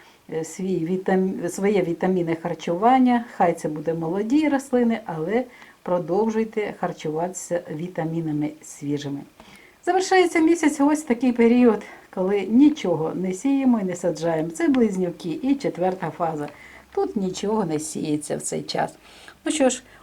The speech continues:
ось він весь агро-, аграрний гороскоп посівний на липень місяць дві тисячі двадцять четвертого року.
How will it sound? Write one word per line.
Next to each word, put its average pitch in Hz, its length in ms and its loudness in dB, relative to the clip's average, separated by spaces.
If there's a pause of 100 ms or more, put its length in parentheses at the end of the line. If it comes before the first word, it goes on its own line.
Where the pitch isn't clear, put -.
ось 220 240 0
він 180 280 -2
весь 175 560 4 (340)
агро-, 160 460 0 (180)
аграрний 170 580 2
гороскоп 180 500 0
посівний 262 600 2 (360)
на 202 140 6
липень 175 400 4
місяць 247 360 0
дві 156 180 -6
тисячі 220 440 -4
двадцять 170 380 -2
четвертого 165 520 -4
року. 170 440 0